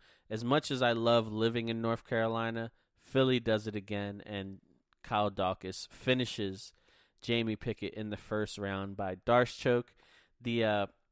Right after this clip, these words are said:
post-fight was kinda quirky, kinda fo-, um, kind of corny, but I loved it. Uh, it showed how, how nerdy Kyle Dawkins is.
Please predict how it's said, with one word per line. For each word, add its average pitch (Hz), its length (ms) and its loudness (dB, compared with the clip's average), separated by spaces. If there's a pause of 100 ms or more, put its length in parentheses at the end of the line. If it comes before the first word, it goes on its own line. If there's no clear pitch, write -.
(220)
post-fight 147 540 4
was 117 100 -2
kinda 127 300 0
quirky, 131 560 2
kinda 117 340 -6 (220)
fo-, 123 340 -2
um, 107 420 -4 (140)
kind 127 260 -2
of 104 260 -4 (420)
corny, 147 540 4
but 131 180 0
I 104 80 2
loved 131 480 4
it. 127 160 2
Uh, 98 260 -2
it 95 80 -12
showed 117 440 -2
how, 104 480 -4 (440)
how 113 240 -4
nerdy 101 600 0
Kyle 95 260 -2
Dawkins 87 520 -8
is. 76 220 -12